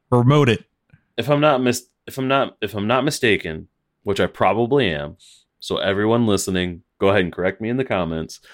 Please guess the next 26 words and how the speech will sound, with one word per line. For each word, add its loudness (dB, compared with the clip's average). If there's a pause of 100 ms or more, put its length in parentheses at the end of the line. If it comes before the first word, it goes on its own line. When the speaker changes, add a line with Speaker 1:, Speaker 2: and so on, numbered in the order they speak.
(280)
Speaker 2:
But 2 (420)
if -8
I'm -8
not 0
mistaken, -2 (100)
he -4 (120)
put -6
his -4
car 0
in 0
a 0
shuttle 0 (360)
and -8
launched -4
it -6
into -4
space. -4 (540)
Um, -2
and -6
it's, -8
like, -8
playing 2
music -2
on -4
a -2
loop -4